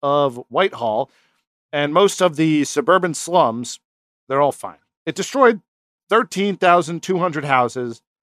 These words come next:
eighty-seven parish churches, Saint Paul's Cathedral, and most of the buildings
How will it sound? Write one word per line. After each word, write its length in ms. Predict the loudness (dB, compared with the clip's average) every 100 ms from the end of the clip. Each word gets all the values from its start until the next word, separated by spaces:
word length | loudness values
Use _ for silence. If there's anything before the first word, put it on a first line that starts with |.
| _ _
eighty-seven 600 | 0 0 -2 0 0 0
parish 420 | 2 2 2 -2
churches, 440 | -4 -4 -4 -10 -6
Saint 280 | -4 -4
Paul's 260 | 0 2 2
Cathedral, 600 | -2 -4 -6 -2 0 0
and 120 | 0
most 180 | 0 0
of 40 | -2
the 80 |
buildings 560 | 2 2 4 0 -2 -8